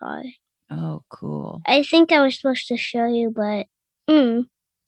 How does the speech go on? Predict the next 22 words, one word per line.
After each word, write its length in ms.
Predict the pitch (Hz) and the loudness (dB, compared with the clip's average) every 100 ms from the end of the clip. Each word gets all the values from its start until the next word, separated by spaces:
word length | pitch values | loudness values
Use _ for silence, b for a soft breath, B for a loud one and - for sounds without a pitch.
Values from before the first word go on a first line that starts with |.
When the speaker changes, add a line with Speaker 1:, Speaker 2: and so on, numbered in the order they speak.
| _ | _
Speaker 2:
That's 180 | 220 220 | -2 0
okay. 300 | 226 240 220 | 2 4 6
It'll 160 | 214 214 | 6 4
be 180 | 190 214 | 4 4
a 60 | |
great 280 | 185 214 233 | 4 2 2
surprise 460 | - 196 202 190 185 | 0 0 4 4 2
when 120 | 180 | -2
it's 140 | 165 - | -4 -2
all 220 | 175 180 | 0 0
finished. 600 | - 165 135 151 - _ _ _ _ _ _ _ | 0 -2 -2 -8 -18 _ _ _ _ _ _ _
Speaker 1:
Yeah. 340 | 285 277 247 269 - | -4 -2 -2 -8 0
Speaker 2:
What 200 | 269 320 | 4 6
else 300 | 311 349 - | 6 4 2
is 160 | 349 | 2
it 100 | 262 | 2
about 320 | 233 208 208 - | 2 4 2 4
art 220 | 202 190 | 2 4
lesson 380 | 175 180 - 175 | 2 0 0 -6
that 140 | 156 | -6
you 160 | - 156 | -6 -6
like? 420 | 147 85 - - | -4 -6 -8 -16